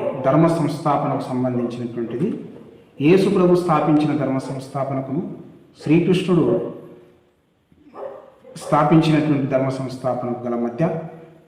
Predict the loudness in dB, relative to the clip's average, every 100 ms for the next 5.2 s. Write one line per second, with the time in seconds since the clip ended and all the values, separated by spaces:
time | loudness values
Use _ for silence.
0 | _ 2 6 6 6 4 2 2 -2 -2
1 | -4 -8 -8 -6 -6 -6 -6 -4 -2 -2
2 | -6 -12 -20 -20 _ -2 0 0 0 -2
3 | -2 -2 0 -2 -2 -10 -18 -20 _ _
4 | _ _ _ _ _ _ _ _ _ 4
5 | 6